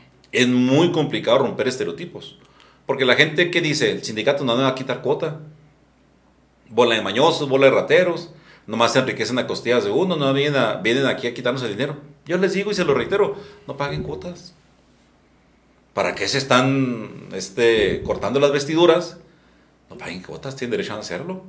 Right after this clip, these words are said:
También no le pidan al sindicato nada, más que los, la defensa de sus derechos. Pero el sindicato normalmente con las cuotas que hace, torneos deportivos, apoyos sociales, eventos culturales,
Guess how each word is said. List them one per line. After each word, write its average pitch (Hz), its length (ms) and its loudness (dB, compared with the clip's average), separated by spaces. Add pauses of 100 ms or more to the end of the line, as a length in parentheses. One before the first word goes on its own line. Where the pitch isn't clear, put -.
(1040)
También 98 280 -4
no 117 60 2
le 113 100 2
pidan 117 200 4
al 98 160 -2
sindicato 92 460 -6
nada, 143 300 -2
más 92 220 -4
que 98 100 -6
los, - 400 -8
la 87 160 -4
defensa 101 400 -2
de 139 80 4
sus 107 160 -8
derechos. - 600 -2 (1500)
Pero 104 160 0
el 95 60 -2
sindicato 107 420 0
normalmente 107 320 0
con 113 120 -6
las 92 120 -4
cuotas 135 300 0
que 147 120 4
hace, 147 220 4
torneos 143 480 0
deportivos, - 840 -8 (400)
apoyos 110 440 2
sociales, 85 760 -8 (760)
eventos 104 540 0
culturales, 90 720 -4